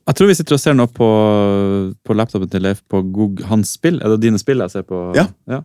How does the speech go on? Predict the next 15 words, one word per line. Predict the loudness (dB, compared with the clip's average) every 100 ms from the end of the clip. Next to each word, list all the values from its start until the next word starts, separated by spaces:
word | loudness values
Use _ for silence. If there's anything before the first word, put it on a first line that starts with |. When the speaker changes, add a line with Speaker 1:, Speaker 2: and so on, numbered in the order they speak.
| -14 _ -2
Speaker 2:
Mhm. | -2
Speaker 1:
Jeg |
ser | 2 2 0 -2
et | -8
spill | -4 -4
som | 0 0 0 0
jeg | -2 -2
ser | -2
der, | 0 0 0 -2 -2 -2 -2 -2 -4
eh, |
Alan | -2 0 2
Wake, | 0 -4 _
det | -8
husker | -6
jeg. | -12